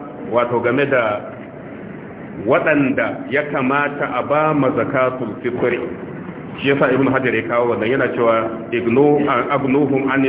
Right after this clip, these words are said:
tawafi fi hadha al-yawm," a wadatar da talakawa. A ce idan an fitar zakatul fitri, talakawa ya kamata a ba ma, wanda shine, insha Allah,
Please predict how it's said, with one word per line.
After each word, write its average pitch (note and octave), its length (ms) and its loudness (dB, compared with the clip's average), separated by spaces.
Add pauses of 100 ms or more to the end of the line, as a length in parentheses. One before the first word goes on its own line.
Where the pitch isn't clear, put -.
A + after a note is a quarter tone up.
(100)
tawafi C3+ 600 2
fi B2 120 -4
hadha C3+ 320 0
al-yawm," C3 800 0
a G#2 100 2
wadatar C#3+ 640 2
da B2 160 -2
talakawa. C3 720 0
A - 80 -4
ce D3+ 160 -2
idan D#3 240 -2
an D3+ 80 -2
fitar E3+ 220 0
zakatul C#3 420 -2
fitri, F#3 400 0 (300)
talakawa D#3+ 520 2
ya D#3+ 60 0
kamata C3+ 400 -2
a G#2+ 60 -2
ba B2 200 2
ma, G#2+ 140 -2 (640)
wanda A2+ 260 0
shine, C#3+ 180 4
insha B2+ 380 4
Allah, A#2+ 200 2